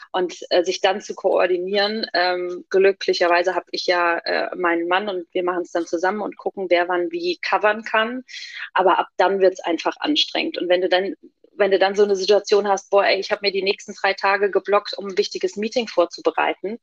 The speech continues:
was an Tag vier ist und dann wird dein Kind krank. Also das sind dann die Momente, wo man halt so auf dem Zahnfleisch geht, ne? Aber toi, toi, toi, haben wir jetzt nicht die, äh, total kränkelnden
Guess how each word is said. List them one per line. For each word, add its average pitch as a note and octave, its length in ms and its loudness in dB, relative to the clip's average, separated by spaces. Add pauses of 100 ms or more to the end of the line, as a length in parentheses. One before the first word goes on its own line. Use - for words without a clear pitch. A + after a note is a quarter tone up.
was - 180 -2
an - 140 -2
Tag F3+ 220 -4
vier B3 340 2
ist G3+ 240 2
und E3 100 -6
dann F#3 140 -4
wird F#3 140 -2
dein E3+ 160 -2
Kind G#3+ 240 -2
krank. E3+ 340 -2 (640)
Also F3 220 0
das F3 180 0
sind G3 180 -6
dann F#3 200 4
die F3+ 100 0
Momente, E3+ 580 4
wo F#3 120 4
man E3+ 180 0
halt F3 160 2
so - 80 2
auf F#3+ 120 0
dem G3 100 -10
Zahnfleisch B3 540 0
geht, D#3 260 -4
ne? F#3 260 -2
Aber F3 460 4 (800)
toi, G#3+ 180 4
toi, G3 220 2
toi, A#3 420 4
haben A3 220 -4
wir G#3+ 80 -2
jetzt G#3 260 -4
nicht G#3 300 -10
die, G3+ 240 0
äh, G3 220 -2
total G#3 500 -2
kränkelnden A3 840 -4